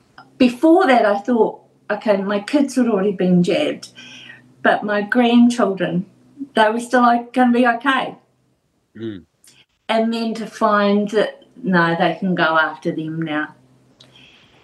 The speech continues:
Speaker 1: That was just, you know, that took it, that made it
Speaker 2: On the
Speaker 1: more
Speaker 2: nose.
Speaker 1: real. And
Speaker 2: Tell me, were you,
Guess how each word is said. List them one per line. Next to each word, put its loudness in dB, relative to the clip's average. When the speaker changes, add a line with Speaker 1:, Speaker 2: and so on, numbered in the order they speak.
Speaker 1:
That 2
was -6
just, -4
you 4
know, 0
that -2
took -2
it, -4
that -2
made 0
it -2
Speaker 2:
On -4
the -4
Speaker 1:
more 2
Speaker 2:
nose. -4
Speaker 1:
real. 0
And -2
Speaker 2:
Tell 2
me, 2
were 4
you, 2